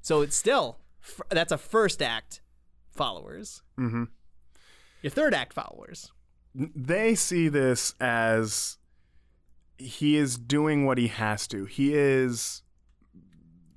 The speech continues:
Speaker 1: Surviving.
Speaker 2: surviving. He is Aladdin, stealing
Speaker 1: Ooh,
Speaker 2: for
Speaker 1: okay.
Speaker 2: survival.
Speaker 1: Yeah.
Speaker 2: Right? Now, literally, that's all he does
Speaker 1: 'Cause
Speaker 2: is
Speaker 1: he,
Speaker 2: steal.
Speaker 1: he doesn't have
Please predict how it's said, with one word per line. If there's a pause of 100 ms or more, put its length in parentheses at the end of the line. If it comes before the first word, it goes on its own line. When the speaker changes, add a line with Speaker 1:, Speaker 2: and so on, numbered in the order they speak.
(140)
Speaker 1:
Surviving.
Speaker 2:
surviving.
He
is
Aladdin, (520)
stealing
Speaker 1:
Ooh,
Speaker 2:
for
Speaker 1:
okay.
Speaker 2:
survival.
Speaker 1:
Yeah. (200)
Speaker 2:
Right?
Now, (220)
literally,
that's
all
he
does
Speaker 1:
'Cause
Speaker 2:
is (160)
Speaker 1:
he,
Speaker 2:
steal.
Speaker 1:
he
doesn't
have